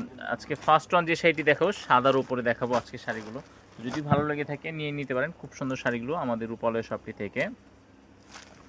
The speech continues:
একদম নিখুঁত কাজগুলো করা আছে, সলিড পাথরের সুই সুতা দিয়ে বসানো পাথরগুলো। তো যদি ভালো লাগে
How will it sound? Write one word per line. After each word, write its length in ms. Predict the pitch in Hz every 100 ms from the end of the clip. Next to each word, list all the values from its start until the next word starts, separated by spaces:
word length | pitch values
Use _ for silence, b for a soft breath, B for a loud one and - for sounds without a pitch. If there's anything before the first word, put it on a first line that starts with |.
| - - - - - - - - 143 156 151 - 160 - 131 -
একদম 640 | 127 135 143 143 135 156 160
নিখুঁত 560 | 151 147 156 - 170 -
কাজগুলো 460 | - 139 123 135 131
করা 200 | 127 120
আছে, 200 | 113 151
সলিড 420 | - - 139 139 -
পাথরের 500 | 139 123 127 135 185 -
সুই 440 | - - 156 156
সুতা 380 | 143 151 143 143
দিয়ে 320 | 139 139 135 123
বসানো 460 | 131 - 127 135 226 - - -
পাথরগুলো। 540 | 113 - 120 110 110 165 - - b b b -
তো 60 | -
যদি 180 | 117 143
ভালো 260 | 143 135
লাগে 260 | 135 131 165